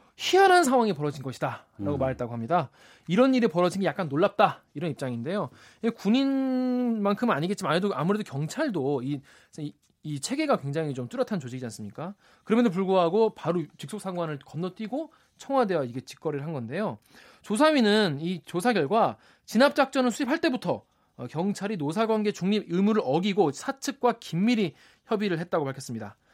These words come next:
Speaker 1: 진압 뒤에도 인터넷에서 굉장히 비판 여론이 많았어요, 초반에는. 그런데 이걸 잠재우기 위해서 경찰관 오십여 명을 동원해서 댓글 달고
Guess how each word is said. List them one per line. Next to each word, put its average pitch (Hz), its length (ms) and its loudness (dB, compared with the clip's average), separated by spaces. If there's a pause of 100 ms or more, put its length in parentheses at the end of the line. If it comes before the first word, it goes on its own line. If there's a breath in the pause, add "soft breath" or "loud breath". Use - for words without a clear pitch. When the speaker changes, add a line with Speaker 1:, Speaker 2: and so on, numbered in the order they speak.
(220 soft breath)
Speaker 1:
진압 254 300 4
뒤에도 180 440 0
인터넷에서 285 600 -2
굉장히 302 380 -4
비판 226 360 -8
여론이 214 180 -4
많았어요, 143 460 -8
초반에는. 175 500 -2 (300 soft breath)
그런데 202 200 2
이걸 202 120 6
잠재우기 170 520 0
위해서 147 400 -2 (340 soft breath)
경찰관 240 840 2
오십여 254 480 2
명을 226 240 2
동원해서 170 500 0 (360 soft breath)
댓글 226 340 -4
달고 131 380 -2